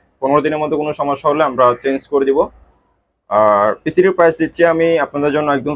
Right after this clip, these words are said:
ফিক্সড প্রাইস আঠারো হাজার পাঁচশো টাকা, মাত্র আঠারো হাজার পাঁচশো টাকা আপনারা Core i সেভেন এর একটি গেমিং পিসি আমার থেকে নিতে পারবেন। একদম ফ্রেশ কন্ডিশন, ফুল নিউ, বেশি দিন ইউজ হয় নাই। তো যারা যারা এটি নিতে আগ্রহ, অবশ্যই আপনারা আমার নাম্বারে, এ, যোগাযোগ করবেন। আর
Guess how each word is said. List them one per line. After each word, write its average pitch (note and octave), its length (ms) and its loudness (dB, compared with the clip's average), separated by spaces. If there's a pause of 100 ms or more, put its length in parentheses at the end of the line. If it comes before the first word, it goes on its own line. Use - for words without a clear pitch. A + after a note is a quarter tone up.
ফিক্সড D#3+ 300 -4
প্রাইস D#3+ 220 2 (120)
আঠারো C3+ 220 0
হাজার D3 200 0
পাঁচশো B2 260 -2
টাকা, F#2+ 160 -2 (440)
মাত্র D3 220 0 (120)
আঠারো D#3 220 2
হাজার E3+ 200 2
পাঁচশো D#3+ 240 -2
টাকা D#3+ 160 2
আপনারা D3+ 220 2 (540)
Core F3 200 6
i - 100 2
সেভেন F3+ 300 4
এর G#3 60 4 (320)
একটি - 120 -6 (100)
গেমিং D3 280 2
পিসি D#3+ 200 -4
আমার C#3+ 160 0
থেকে D3+ 200 -8
নিতে C3 180 0
পারবেন। F#2+ 240 0 (320)
একদম C3+ 260 -8
ফ্রেশ C#3+ 180 2 (100)
কন্ডিশন, D#3+ 340 -2 (120)
ফুল D#3 180 2 (120)
নিউ, B2 140 -2 (280)
বেশি C3+ 200 -2
দিন D#3 140 -2
ইউজ C#3 220 -4
হয় C3 180 -2
নাই। F2 100 -6 (800)
তো C3+ 40 -2 (100)
যারা E3 160 6
যারা F#3+ 180 4
এটি F3+ 100 4 (100)
নিতে F3 140 2 (100)
আগ্রহ, D#3 220 0 (160)
অবশ্যই F3+ 420 0
আপনারা D3+ 280 0
আমার D3 180 0
নাম্বারে, C#3+ 280 2 (220)
এ, A#2+ 40 4 (120)
যোগাযোগ C3 320 -2
করবেন। D3 240 -2 (640)
আর A#2+ 300 4